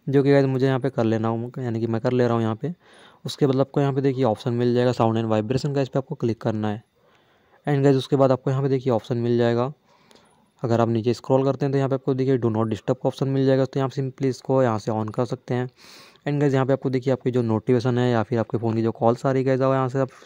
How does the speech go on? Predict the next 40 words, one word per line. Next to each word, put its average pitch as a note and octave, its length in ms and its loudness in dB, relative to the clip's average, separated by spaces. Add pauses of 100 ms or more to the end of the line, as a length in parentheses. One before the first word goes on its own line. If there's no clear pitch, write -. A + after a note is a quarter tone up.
सभी B2+ 200 0
बंद A2 220 0
हो G#2+ 60 -4
जाएगी। G#2+ 340 -4
And - 680 -10
गाइस, C#3 120 2
आपको C3+ 160 -2
परेशानी C3 440 0
नहीं A2+ 160 2
होगी A2 180 0
कॉल A2 240 0
and A2 120 -2
नोटिफिकेशन B2 420 -4
के B2+ 80 -4
लिए। B2 240 -2 (480)
आपका C3+ 180 2
सेकंड B2+ 320 0
नंबर B2+ 160 0
बात B2+ 200 2
हो B2+ 60 4
रही C3 100 2
है, B2+ 60 4
आप A#2+ 120 0
इसको B2 160 -4
जो A#2+ 100 0
शेड्यूल B2 340 2
भी C3+ 80 0
कर C#3 100 2
सकते B2 220 -4
हैं, C3+ 60 2
यहाँ B2+ 120 0
पे B2+ 80 -2
आपको C3 120 -6
देखिए B2+ 160 0
शेड्यूल A#2 300 0
का - 80 -4
ऑप्शन B2 220 -4
मिल B2 180 0
गया B2 180 2
है, B2+ 100 -2